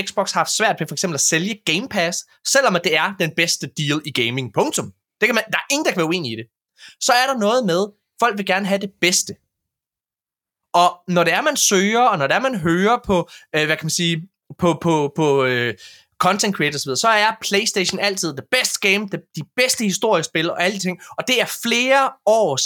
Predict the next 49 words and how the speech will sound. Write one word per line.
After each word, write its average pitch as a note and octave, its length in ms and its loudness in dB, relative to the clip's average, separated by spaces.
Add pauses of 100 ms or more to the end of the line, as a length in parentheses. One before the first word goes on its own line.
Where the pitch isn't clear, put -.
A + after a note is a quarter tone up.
(160)
P - 60 -6
R, C3+ 380 0 (360)
der F#3+ 60 2
har F3 260 -2
gået F3+ 340 4
på C#3 140 -6
det. B2+ 140 -2 (1200)
Det A3+ 160 0
er A3 120 0
kvalitet, G3 580 0
det G#3 100 2
er F#3 40 4
et F3 80 -4 (160)
premium B3+ 480 0
produkt, - 460 -4 (120)
og F3 120 2
derfor G#3+ 320 0
vælger G#3+ 240 0
folk G3+ 240 0
at D3+ 100 -12
købe G#3 260 0
det, G3 140 -2
fordi G3 260 -4 (200)
man A#2 100 -8
vil C3 80 -6
gerne F#3 160 0
have G#3 80 2
det G#3+ 80 -2
bedste. A#3 240 -4 (120)
Man C3 80 -6
vil C#3 80 -8
gerne G3 200 0
have G#3 140 2
det, G#3+ 100 0
der G#3 60 4
har F#3+ 100 2
fået F3+ 120 -2
de E3 60 -6
bedste G3+ 240 0
anmeldelser. F3+ 360 -4 (200)
Sådan A3+ 260 0
er G3+ 260 2
Xbox - 320 -2
ikke. A2 160 -4
De G3+ 60 -4
er G3+ 220 -4
alt C#4+ 180 -2
for G3+ 140 -4
bløde. B2+ 320 -4